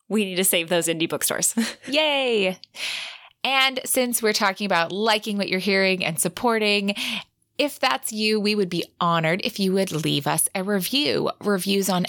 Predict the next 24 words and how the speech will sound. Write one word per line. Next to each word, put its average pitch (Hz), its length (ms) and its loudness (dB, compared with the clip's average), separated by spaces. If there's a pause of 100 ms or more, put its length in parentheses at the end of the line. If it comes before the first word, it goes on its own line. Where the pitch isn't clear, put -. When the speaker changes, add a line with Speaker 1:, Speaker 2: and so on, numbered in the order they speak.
Speaker 2:
Apple 277 240 0
Podcasts, 233 680 -2
Facebook, 196 580 0
or - 160 -4
anywhere 208 280 0
else 220 180 0
you 254 80 -2
can 262 120 -2
review 196 280 0
us 160 300 2
really 175 340 0
help 170 320 0
other 156 180 0
listeners 156 400 -2
find 143 220 -2
the 135 60 -6
podcast. - 560 -6 (320)
And 214 80 2
we 233 100 2
talk 254 240 0
about 269 240 -2
this 214 300 0 (100)
every 220 320 0
episode, 175 720 0